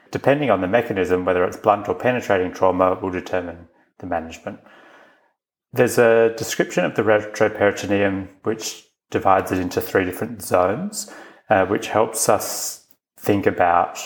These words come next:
what might be injured and what might be causing the retroperitoneal hematoma. So zone one is a central retroperitoneal hematoma, and these are related to injuries to the aorta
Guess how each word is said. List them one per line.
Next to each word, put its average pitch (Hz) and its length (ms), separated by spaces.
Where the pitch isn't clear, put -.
what 95 360
might 98 260
be 98 160
injured 95 300
and 110 140
what 90 100
might 92 220
be 98 100
causing 87 680
the 98 80
retroperitoneal 92 800
hematoma. 98 600
So 110 360
zone 147 340
one 117 420
is - 440
a 101 100
central 110 1000
retroperitoneal 117 880
hematoma, 117 720
and 107 100
these 139 160
are 151 60
related 104 500
to 95 400
injuries 95 720
to - 160
the 90 480
aorta 98 640